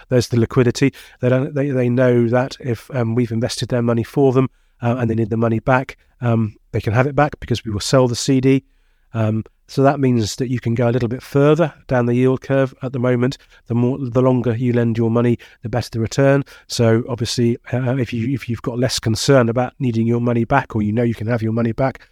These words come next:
then you can afford to take advantage, or you can take advantage of the, the better rates available. Um, and then, and then we've talked about already about diversification, making sure that your money is spread across more than one bank.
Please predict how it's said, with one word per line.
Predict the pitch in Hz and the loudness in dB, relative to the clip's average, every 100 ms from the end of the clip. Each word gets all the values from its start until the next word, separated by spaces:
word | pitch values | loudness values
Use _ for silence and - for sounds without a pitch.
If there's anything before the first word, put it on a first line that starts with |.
| _ | _
then | - 117 | -2 0
you | 117 | 0
can | - 113 | 0 0
afford | 101 127 120 | 2 2 2
to | - | -2
take | - 123 - | -4 -2 -2
advantage, | 110 120 107 120 | 0 2 0 -2
or | 113 | -2
you | 107 98 | -2 -2
can | 120 113 - _ - | -2 -2 -6 _ -2
take | 127 120 | -2 -2
advantage | 107 120 117 117 139 | 0 0 2 -2 -4
of | 117 | -4
the, | 123 - - - | -4 -6 -12 -8
the | |
better | 113 131 127 | -2 -2 0
rates | 127 139 127 | -2 -2 -2
available. | 135 139 139 143 - - - _ _ _ _ _ _ | 2 2 4 0 -2 -16 -20 _ _ _ _ _ _
Um, | 139 135 160 | 0 0 2
and | 147 143 | 2 4
then, | 143 147 | 2 0
and | 151 127 | -4 -2
then | 135 131 | 0 0
we've | 120 - _ | -4 -10 _
talked | - 143 - - | -4 -4 -2 -8
about | 135 131 139 - | -2 0 0 -4
already | 127 127 123 | -2 2 2
about | 123 131 | 2 0
diversification, | - 120 135 - - - 139 131 127 | -2 0 0 0 -8 -4 0 0 2
making | 131 131 131 | 2 0 -2
sure | - 139 | -4 -2
that | 123 | -2
your | 123 131 | -2 -2
money | 131 123 117 - - - | 0 0 -2 -6 -20 -12
is | 131 | -6
spread | - - 143 123 | -6 0 2 2
across | - 123 127 | 0 -4 0
more | 127 | 0
than | 120 120 | 2 0
one | 127 123 | 0 0
bank. | 120 127 160 | 2 0 0